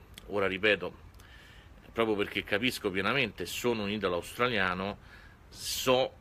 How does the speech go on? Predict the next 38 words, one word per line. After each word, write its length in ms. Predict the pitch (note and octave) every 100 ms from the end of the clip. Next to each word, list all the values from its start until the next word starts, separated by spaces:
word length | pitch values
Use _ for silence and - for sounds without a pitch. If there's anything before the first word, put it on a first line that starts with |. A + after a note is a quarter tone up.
| - -
che 200 | - G#2
un, 180 | G2+ F#2+ -
un 160 | G#2 F#2+
principio 680 | A2 A2 G#2 - E3+ G2 F#2+
dell'etica 500 | F2+ G2 F#2 F2 F2+
pubblica 600 | G#2 F#2 E2 F2 E2+ F2
di 100 | E2
chi 120 | F2+
vive 260 | F2+ A#2+ F#2+
in 60 |
un 100 | F2+
contesto 600 | F#2 F2+ G#2+ F#2+ - E2 - - - -
anglosassone 840 | G2 G#2+ C3 G2+ F#2+ - F#2+ F#2
è 40 |
diametralmente 840 | E2 G2 G2+ G#2 F#2+ G#2+ C3+ A#2 G#2
opposto 600 | - D3 A#2 - F2 -
a 100 | F#2
questo 420 | - G#2 - F#2+
tipo 240 | F2+ F#2+ F2+
di 100 | E2+
principio. 640 | E2+ E2 - E2+ D#2 E2 - - - -
Quindi 200 | - G#2+
quando 180 | G2+ D3
sono 140 | A#2+ G#2
andati 260 | A2 A#2
dall'italo 400 | G2 F#2+ G#2 F#2+
inglese, 520 | F#2+ F#2 G2+ F#2+ F#2
gli 100 | F2+
hanno 180 | G#2+ G2+
detto 520 | F#2+ F2 - - F2+ -
al 140 | E2+
ricercatore 580 | F2+ F#2+ E2+ F#2 G2+ G2
italo 220 | F#2 F#2
inglese: 420 | F#2 F#2 F2 F2
"Smetti 560 | E2+ G2 C3 C#3 - G2
di 100 | F#2
fare 220 | G#2 G#2+
l'inglese 680 | F#2+ F#2 F#2+ F#2+ E2+ F2+